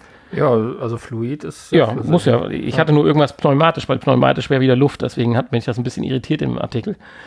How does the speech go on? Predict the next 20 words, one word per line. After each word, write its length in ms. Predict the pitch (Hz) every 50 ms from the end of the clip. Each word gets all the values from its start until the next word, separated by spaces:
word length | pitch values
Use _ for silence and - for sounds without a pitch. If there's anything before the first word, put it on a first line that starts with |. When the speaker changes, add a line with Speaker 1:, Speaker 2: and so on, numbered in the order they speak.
| - - - -
Speaker 2:
Aber 280 | - 139 131 139 127 - - - - _
ist 100 | - -
ja 80 | 254 -
auch 120 | 180 180 175
egal. 280 | 143 139 131 120 117
Jedenfalls, 380 | 120 131 151 - 226 196 - -
äh, 160 | - - 202
tun 180 | 165 196 240 240
sich 140 | 196 185 -
dann 100 | 196 185
so 140 | 175 190
wie 120 | 185 214 226
kleine 280 | - 220 214 220 202
Luftpolsterbläschen 1000 | 185 196 233 - - - 175 147 - - 151 - - - 127 147 - - 151 147
aufpusten 640 | - - 170 185 - - - 240 233 - - - -
und, 220 | 180 180 185 - - - - - - - _ -
äh, 160 | - - 185
führen 280 | - - 190 190 196 180
dann, 360 | 185 185 180 175 170 170 165
äh, 100 | -